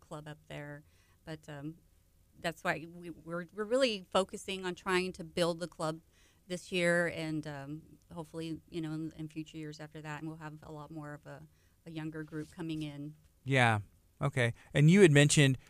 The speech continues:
Speaker 2: that you have some kids. You have a,
Speaker 1: Yes.
Speaker 2: a couple kids, and they just
Speaker 1: Mm-hmm.
Speaker 2: are all out of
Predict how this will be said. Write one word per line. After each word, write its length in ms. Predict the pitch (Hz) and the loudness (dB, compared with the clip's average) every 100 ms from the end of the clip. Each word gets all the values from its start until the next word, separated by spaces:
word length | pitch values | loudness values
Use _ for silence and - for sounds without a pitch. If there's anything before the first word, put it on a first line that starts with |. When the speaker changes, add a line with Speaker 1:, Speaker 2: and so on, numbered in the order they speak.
| - | -4
Speaker 2:
that 160 | 131 | 4
you 80 | 165 | 8
have 100 | 151 | 8
some 120 | 135 143 | 8 4
kids. 400 | 247 202 135 - | 6 6 6 0
You 140 | 160 175 | 4 6
have 80 | 175 | 8
a, 60 | 170 | 6
Speaker 1:
Yes. 140 | 175 | 4
Speaker 2:
a 40 | 165 | 4
couple 240 | 247 233 | 4 2
kids, 300 | 160 156 127 | 6 6 6
and 100 | 135 | 6
they 120 | 147 147 | 6 6
just 280 | 120 202 392 | 8 10 10
Speaker 1:
Mm-hmm. 160 | - | 8
Speaker 2:
are 120 | 160 156 | 10 10
all 200 | 170 180 | 10 10
out 160 | 180 | 10
of 200 | 165 131 | 10 6